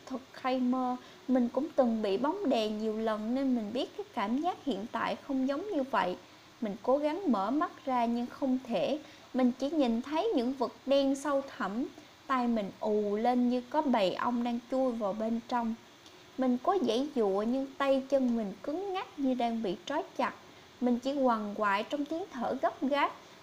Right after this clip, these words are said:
Mình có thể cảm nhận được phổi mình đang giãn ra to nhất có thể, cảm giác như bị hút hết không khí vậy. Có ai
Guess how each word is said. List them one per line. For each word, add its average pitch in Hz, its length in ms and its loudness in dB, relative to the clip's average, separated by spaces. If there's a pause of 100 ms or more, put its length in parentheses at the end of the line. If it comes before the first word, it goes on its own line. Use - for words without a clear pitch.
Mình 226 240 -2
có - 120 2
thể 294 180 2
cảm 247 400 0
nhận 214 260 -2
được 214 260 -2
phổi 214 340 0
mình 226 300 0
đang 226 260 0
giãn 220 260 0
ra 302 200 0 (120)
to 240 180 2
nhất 269 220 0 (120)
có 320 140 0
thể, 226 480 -2 (340)
cảm 262 240 4
giác 370 220 2
như 285 160 4
bị 214 240 0 (100)
hút 349 160 0
hết 415 200 -8 (120)
không 262 320 0
khí 320 220 0
vậy. 202 260 2 (600)
Có 330 80 2
ai 294 260 2